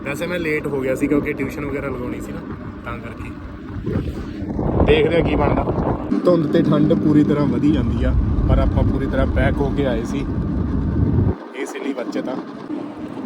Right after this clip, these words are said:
ਅੜੀਸਰ ਵਨ ਕਿਲੋਮੀਟਰ। ਮੈਨੂੰ ਲੱਗਦਾ ਪਹੁੰਚਦੇ ਪਹੁੰਚਦੇ ਹਨੇਰਾ ਹੋ ਜਾਣਾ ਹੈ।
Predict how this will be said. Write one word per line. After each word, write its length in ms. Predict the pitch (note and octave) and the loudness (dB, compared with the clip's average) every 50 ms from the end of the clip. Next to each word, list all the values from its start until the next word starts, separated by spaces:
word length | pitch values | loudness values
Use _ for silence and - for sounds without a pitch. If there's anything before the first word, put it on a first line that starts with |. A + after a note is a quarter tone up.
| - - - C#3 | -6 -6 -2 -2
ਅੜੀਸਰ 380 | C#3+ D3 D#3 D#3 - E3 E3 E3 | 0 0 0 0 0 0 0 0
ਵਨ 240 | D3+ C#3 D3+ D3+ D#3 | 2 2 2 0 0
ਕਿਲੋਮੀਟਰ। 480 | D3+ D3+ C#3+ C#3 C3+ B2+ - - A2 G#2 G#2 G#2 G#2 - - - - - - - - - - - - - - - - - - - - - - - - - - - - - - - - - - - - - - - - - - - - - - - - - - - - - | -2 -2 -2 -2 -2 -2 -2 -4 -4 -6 -6 -8 -8 -8 -6 -6 -6 -6 -4 -4 -4 -2 0 0 0 0 -2 -4 -6 -6 -8 -8 -10 -12 -18 -18 -18 -20 -20 -20 -20 -20 -20 -20 -20 -20 -20 -20 -20 -20 -20 -20 -20 -20 -20 -20 -20 -20 -20 -20 -20 -20 -20 -16 -8 -4
ਮੈਨੂੰ 180 | C#3 C#3+ D#3 D#3+ | -4 -4 0 2
ਲੱਗਦਾ 240 | D#3+ D#3+ D#3+ D#3+ D#3+ | 2 2 2 2 -2
ਪਹੁੰਚਦੇ 380 | - D#3 D3 D#3 D3+ - F3 | -2 -2 -2 -2 -4 -6 -6
ਪਹੁੰਚਦੇ 280 | D#3+ D#3+ D#3 E3 E3 F3 | -4 -2 -4 -2 -4 -4
ਹਨੇਰਾ 240 | E3+ E3+ C#3+ B2+ A#2 | -6 -4 -4 -2 -2
ਹੋ 100 | A#2 B2 | -2 -4
ਜਾਣਾ 180 | A#2 A#2 B2 | -4 -4 -6
ਹੈ। 60 | B2 | -8